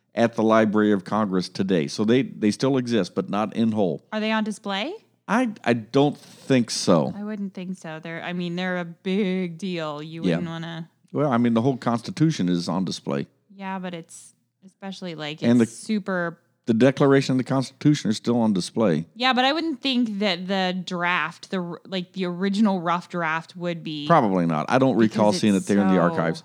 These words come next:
Speaker 2: Yeah.
Speaker 1: On June twenty-eighth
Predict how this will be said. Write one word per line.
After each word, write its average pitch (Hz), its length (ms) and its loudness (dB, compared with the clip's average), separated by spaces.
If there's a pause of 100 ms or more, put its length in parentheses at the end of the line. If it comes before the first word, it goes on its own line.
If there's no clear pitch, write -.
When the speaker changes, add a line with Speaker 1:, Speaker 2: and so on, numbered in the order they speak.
(120)
Speaker 2:
Yeah. 156 300 -12 (500)
Speaker 1:
On 120 260 0
June 165 300 4
twenty-eighth 160 920 2